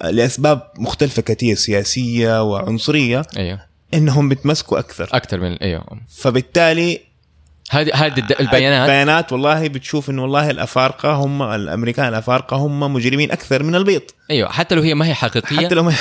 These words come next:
Speaker 2: موجودة في البيانات.
Speaker 1: عشان أصلًا ما في تركيز على الجرائم البيضاء مثلًا.
Speaker 2: مظبوط، أيوة.
Speaker 1: فيعني، آه، زي ما قلت، garbage in، مو جا-، ما هو garbage قد ما إنه في تحيز طبيعي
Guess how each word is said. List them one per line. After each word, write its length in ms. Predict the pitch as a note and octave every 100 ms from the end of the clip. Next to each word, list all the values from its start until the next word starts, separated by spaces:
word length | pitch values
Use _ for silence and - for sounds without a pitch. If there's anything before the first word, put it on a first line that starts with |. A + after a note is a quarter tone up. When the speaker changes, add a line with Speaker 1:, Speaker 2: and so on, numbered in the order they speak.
| - -
Speaker 2:
موجودة 360 | C#3 D3+ F#3 D3+
في 60 |
البيانات. 280 | C3+ B2+ C#3
Speaker 1:
عشان 200 | - D#3+
أصلًا 300 | E3 F#3 F#3+
ما 220 | E3 F3+
في 120 | F#3
تركيز 380 | E3 C#3 - D#3
على 460 | B2 B2+ C#3 C#3+ - - -
الجرائم 520 | A#2 A2 A#2 B2+ C3
البيضاء 380 | D3+ F#3 B2+ G2
مثلًا. 160 | A2 A2
Speaker 2:
مظبوط، 300 | F#2+ E2 D#2
أيوة. 180 | E2 D#2 F2
Speaker 1:
فيعني، 1400 | - - A2+ G#2+ G#2 G2+ G2 G#2 G#2 G2+ G#2 G#2+ G#2+ A2+
آه، 220 | G1+ - - - - - - _ _ _ _ _ _ _ -
زي 160 | B2
ما 120 | E3
قلت، 380 | E3 D#3+ G#2+ - -
garbage 340 | G2+ B2+ C3 B2
in، 260 | D3 E3
مو 120 | - G3
جا-، 360 | A3+ F#3+ E3+
ما 100 | G#3+
هو 120 | A#3
garbage 400 | F#3 G3 D3+ G#2
قد 180 | G#2 C3+
ما 180 | C#3 C#3
إنه 140 | D3+
في 180 | C#3+ G3+
تحيز 760 | F#3 - D#3+ E3+ D#3 D#3 D3+ - - _ -
طبيعي 600 | B2+ D#3+ D3+ D3 D3